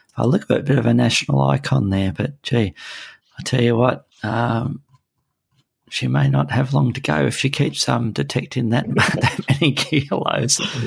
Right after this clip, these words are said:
They're gonna be after her, Mark. They are going to be after her. Um, although, if you look at the picture in the article of the, um, drug sniffing dogs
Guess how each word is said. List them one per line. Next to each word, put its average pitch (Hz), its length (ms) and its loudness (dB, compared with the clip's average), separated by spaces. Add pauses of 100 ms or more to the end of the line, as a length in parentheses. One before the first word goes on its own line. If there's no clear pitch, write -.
(440)
They're 131 160 -2
gonna 135 220 2
be 147 160 4
after 143 400 4
her, 120 60 2
Mark. 110 360 0
They 117 280 -4
are 113 160 -2
going 120 420 -2
to 117 140 -4
be 117 280 -2
after - 420 -6
her. 87 340 -8 (200)
Um, 107 360 -12
although, 135 360 4 (240)
if 123 180 -2
you 139 80 4
look 143 180 0
at 147 80 -2
the 123 80 -2
picture - 420 -2
in 117 140 2
the 113 140 0
article 117 560 2
of 107 300 -2
the, 123 280 -2
um, 101 240 -4
drug 107 400 -2
sniffing 110 640 2
dogs 107 420 2